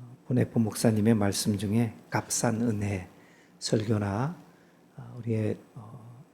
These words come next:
말씀들 중에 자주 언-, 언급되는 값싼 은혜라는, 어, 말을, 유명한 말을 남겼지요. 십자가에서 보여주신 하나님의 사랑은 실은 값비싼 은혜인데,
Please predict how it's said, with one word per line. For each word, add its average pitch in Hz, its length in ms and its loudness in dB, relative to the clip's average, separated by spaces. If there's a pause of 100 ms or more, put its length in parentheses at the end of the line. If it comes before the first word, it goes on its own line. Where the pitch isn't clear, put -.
(1300)
말씀들 113 500 2
중에 110 220 0
자주 107 320 0
언-, 101 180 2 (160)
언급되는 117 800 -2 (400)
값싼 - 460 -2
은혜라는, 107 640 0 (480)
어, 104 320 -8
말을, 101 360 2 (680)
유명한 107 340 2
말을 101 240 8
남겼지요. 107 640 4 (760)
십자가에서 139 600 8
보여주신 123 600 8
하나님의 117 480 4
사랑은 107 580 0 (160)
실은 107 460 -4
값비싼 - 600 4
은혜인데, 101 800 2